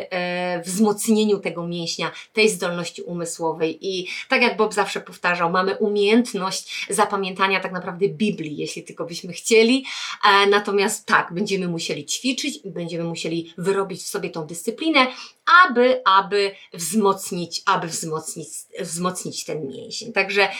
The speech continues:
jeżeli chcecie, spróbujcie, mm, to jest naprawdę fantastyczne i, i, i przekonacie się, przekonacie się, że tak naprawdę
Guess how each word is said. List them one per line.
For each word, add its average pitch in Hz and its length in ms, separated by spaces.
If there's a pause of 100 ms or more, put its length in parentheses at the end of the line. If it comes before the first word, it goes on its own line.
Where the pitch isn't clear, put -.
(220)
jeżeli 202 380
chcecie, 302 420 (160)
spróbujcie, 233 640 (340)
mm, 208 280
to 202 100
jest 196 120
naprawdę 185 340
fantastyczne 202 720 (220)
i, 190 240
i, - 280
i - 20
przekonacie 185 580
się, 170 460
przekonacie 196 500
się, 170 140
że 165 100
tak 175 140
naprawdę 170 440